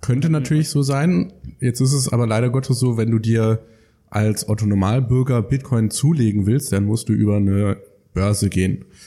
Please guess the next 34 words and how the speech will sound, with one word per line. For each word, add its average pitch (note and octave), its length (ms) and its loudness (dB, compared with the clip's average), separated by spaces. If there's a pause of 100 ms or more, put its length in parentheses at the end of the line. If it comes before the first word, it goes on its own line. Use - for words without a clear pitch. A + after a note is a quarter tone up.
(160)
Und G#2 480 -2 (240)
da - 80 -4
gibt's G#2+ 220 -2
halt G2+ 120 -2
die F#2+ 100 0
Auflage G#2+ 420 0
der G2 480 0
Know G#2 180 2
Your G2+ 180 0
Customer B2+ 840 0
Politik, C3 580 -4 (100)
wo G#2+ 180 0
dann G2+ 220 -2
halt G#2 280 -2
ein G2 460 -2 (400)
Exchange B2+ 580 0 (120)
muss C3 240 2
fordern, B2 480 0
dass G#2+ 260 -4
du A#2 240 0
als G2+ 480 -2
Ko-, A2+ 300 -2
äh, G3+ 180 2
Kunde C#3+ 560 0
dich - 460 -6
ausweist B2+ 680 -2
und G#2 200 0
das G2 120 -2
auch - 140 -2
eindeutig A#2+ 440 0
machst A2 300 0
mit G2+ 140 0
deinem G2 160 0
Personalausweis. G2 880 -2